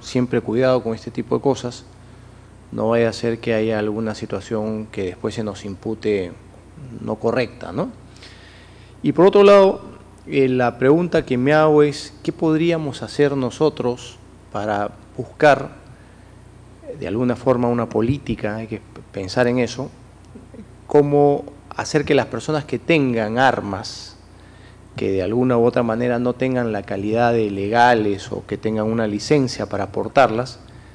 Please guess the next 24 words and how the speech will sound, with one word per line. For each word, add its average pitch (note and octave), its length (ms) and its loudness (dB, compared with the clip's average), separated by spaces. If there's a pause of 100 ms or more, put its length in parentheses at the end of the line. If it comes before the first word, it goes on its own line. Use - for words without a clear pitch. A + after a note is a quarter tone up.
(640)
cómo C#3 260 4
podríamos C3 400 4
hacer B2+ 200 -6
para A2 300 -4
que A2 380 -8
sean C3 320 0
entregadas? A#2 800 0 (320)
Buscar - 240 -6
una F2+ 160 -8
suerte D#3 340 -2
de, A2 280 -4
no B2 120 -8
sé, C3 260 -2 (140)
de G#2 80 -10
incentivo, B2 800 -2
de A2+ 80 2
amnistía, A2+ 800 2 (320)
no B2+ 100 0
lo B2+ 140 0
sé. G2+ 220 0 (220)
Honestamente, C3 580 -2 (720)
es - 80 -20
un - 80 -6
tema B2+ 400 2